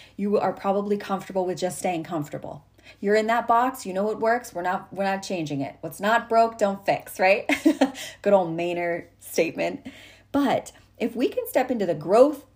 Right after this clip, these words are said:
mindset, and we can find that there are all these new things that we're learning and that we're teaching ourselves, then we can get into opportunities and unlock situations that we might not have been in if we were inside the box.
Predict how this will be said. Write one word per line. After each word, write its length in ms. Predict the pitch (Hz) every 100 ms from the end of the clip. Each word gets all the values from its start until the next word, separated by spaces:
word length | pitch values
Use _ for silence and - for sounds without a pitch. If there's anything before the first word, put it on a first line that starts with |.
| -
mindset, 680 | 170 151 147 147 135 139 - _ _ _ _ - -
and 140 | 196 202
we 100 | 415
can 160 | 403
find 560 | 277 220 190 165 160 156 _ _ _
that 380 | - 170 156 - -
there 160 | 233
are 60 | 220
all 260 | - 220 247
these 240 | 262 -
new 120 | 240
things 300 | 233 220 220
that 140 | 196 175
we're 100 | 202
learning 340 | 196 202 180
and 80 | 180
that 140 | 170
we're 80 | 156
teaching 420 | 156 208 202 185
ourselves, 600 | 160 160 156 147 139 143 - - - _
then 360 | 175 220 254 269
we 120 | 247
can 300 | - 208 196 _ -
get 200 | 220 226
into 340 | 214 202 214
opportunities 840 | 196 185 175 214 214 202 185 165 151
and 140 | 175
unlock 460 | 175 170 185 190 190
situations 800 | - 180 160 180 196 175 160 151
that 180 | 175
we 100 | 180
might 200 | 220 262
not 180 | 269 262
have 100 | 247
been 140 | 233 269
in 200 | 285 269
if 160 | 214 226
we 100 | 214
were 120 | 202
inside 340 | 202 202 190
the 60 | 175
box. 460 | 214 190 147 -